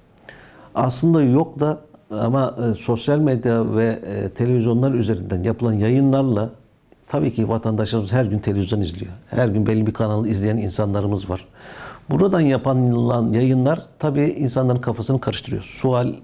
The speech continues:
kafalarda bir sual, sorgu mutlaka oluyor. <clears throat> Kimisi kişiye bakıyor, "Şu kişi olursa olmaz, bu kişi olursa olmaz."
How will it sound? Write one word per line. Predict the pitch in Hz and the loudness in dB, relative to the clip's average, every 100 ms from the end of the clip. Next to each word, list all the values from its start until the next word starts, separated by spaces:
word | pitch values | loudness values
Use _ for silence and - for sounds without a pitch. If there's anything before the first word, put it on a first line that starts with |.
| - - | -20 -8
kafalarda | 120 127 139 - 135 | -6 -2 0 0 0
bir | |
sual, | 123 135 127 127 | 0 0 0 -2
sorgu | - 120 113 113 135 - - _ - - - | -2 -2 0 2 0 -2 -10 _ -20 -14 -6
mutlaka | 147 170 - 113 | -2 -2 0 -2
oluyor. | 101 104 120 - - - - - | 0 0 -2 -4 -20 -16 -16 -4
<clears throat> | - - - 1077 - - 123 - - - | 0 4 4 4 4 2 -2 -12 -20 -4
Kimisi | 175 170 170 156 - - | 0 2 2 2 0 -6
kişiye | 147 - 160 | -6 0 2
bakıyor, | 143 120 127 117 | 2 0 -2 -2
"Şu | 139 | -4
kişi | 127 120 | -4 -2
olursa | 120 113 113 | 0 0 0
olmaz, | 117 110 110 113 | 0 0 -2 -4
bu | |
kişi | 113 - | -4 0
olursa | 110 104 | 0 0
olmaz." | 113 113 113 110 - | 0 2 0 -2 -6